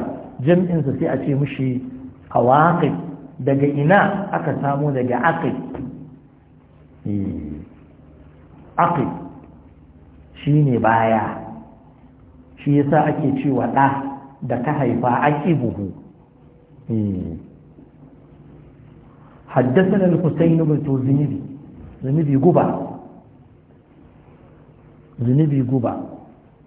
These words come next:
Al-Allama Ibn al-Qayyim rahimahullah shine littafin sa da ya rubuta babu kamar sa. Al-Jawabul Kafi liman sa'ala an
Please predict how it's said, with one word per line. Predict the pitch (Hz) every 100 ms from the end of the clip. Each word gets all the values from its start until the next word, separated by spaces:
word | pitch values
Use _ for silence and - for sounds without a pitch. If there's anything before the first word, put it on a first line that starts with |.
| -
Al-Allama | 123 120 123 139 165 151 -
Ibn | 151 147
al-Qayyim | 123 127 139 127
rahimahullah | 123 131 127 113 117 123 120
shine | 151 139
littafin | 120 117 127 131 117 101
sa |
da | 107 113
ya | 120
rubuta | 117 110 101 135 143 - - - - -
babu | 127 160 160
kamar | - 123 123 -
sa. | 101 101 - - -
Al-Jawabul | 120 117 113 120 143 135 127 117
Kafi | - 156 165 160 214 247 - - 117
liman | 120 135 131
sa'ala | - 151 143
an | 139